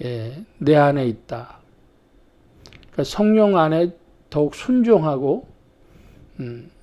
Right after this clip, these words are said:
말씀과 기도로 체험을 받고, 어, 할 때에 믿음이 성장하게 되어져 있는 건데 맨날 똑같다.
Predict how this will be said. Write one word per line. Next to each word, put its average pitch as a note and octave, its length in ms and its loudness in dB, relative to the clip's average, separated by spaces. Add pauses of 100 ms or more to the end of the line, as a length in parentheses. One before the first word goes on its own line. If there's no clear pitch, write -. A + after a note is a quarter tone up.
(640)
말씀과 E3 600 2
기도로 D3+ 460 0
체험을 A3+ 500 0
받고, C#3+ 540 -2 (960)
어, C#3+ 80 -4
할 A#3 300 0
때에 E3 320 2
믿음이 D#3+ 720 2
성장하게 G3+ 720 2
되어져 F3+ 340 4
있는 D3+ 240 0
건데 D3 280 -2
맨날 F#3 560 -4
똑같다. F#3 720 -6